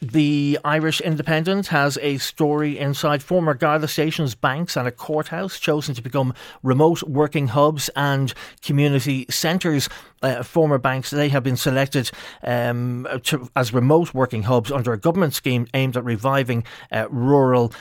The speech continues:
uh, uh, I beg your pardon, rural, uh, Ireland. Uh, almost seven point five million euro in funding to purchase and renovate thirty-six derelict buildings have been approved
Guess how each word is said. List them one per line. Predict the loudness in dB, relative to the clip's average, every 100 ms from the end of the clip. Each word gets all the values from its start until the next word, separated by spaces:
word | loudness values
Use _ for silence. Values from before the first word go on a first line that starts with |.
| -18 -8
uh, | -6 -6 -8 -4
uh, | -6 -4
I | -6
beg | -4 -2
your | 0
pardon, | 0 0
rural, | 2 4 4 2 -2 -4
uh, | -6 0
Ireland. | 0 2 0 -4 -10 -8 -2
Uh, |
almost | 2 2 2
seven | 2 2 4
point | 2 0
five | 0 0 2
million | 0 0 2
euro | 2 2
in | 0
funding | 0 0 0 -4
to | -6
purchase | -4 -2 -2 -2
and | 0
renovate | 0 0 0 -2
thirty-six | -2 -4 -2 -4 -2 -4 -4
derelict | -4 -2 0 -2 -2
buildings | -2 0 -2 -4
have | -4 -2
been | 0 -2
approved | -2 0 0 0